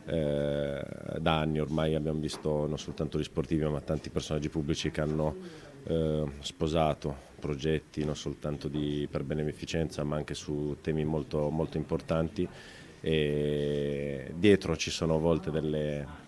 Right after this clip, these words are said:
delle, delle realtà, delle agenzie come la Mate dove diamo supporto soprattutto a grandi atleti o anche a grandi industrie dove devono concentrarsi sul loro mondo ma potersi concentrare anche su quello che c'è intorno a trecentosessanta gradi.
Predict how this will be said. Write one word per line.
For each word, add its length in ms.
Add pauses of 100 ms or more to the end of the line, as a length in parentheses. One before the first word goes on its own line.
(240)
delle, 600
delle 200
realtà, 420
delle 200
agenzie 420
come 180
la 100
Mate 340
dove 280 (360)
diamo 400
supporto 500
soprattutto 960 (460)
a 80
grandi 260
atleti 480
o 80
anche 200
a 20
grandi 280
industrie 440
dove 360
devono 340
concentrarsi 760
sul 240
loro 220
mondo 420
ma 260
potersi 680
concentrare 560
anche 180
su 160
quello 180
che 120
c'è 160
intorno 440
a 40
trecentosessanta 680
gradi. 280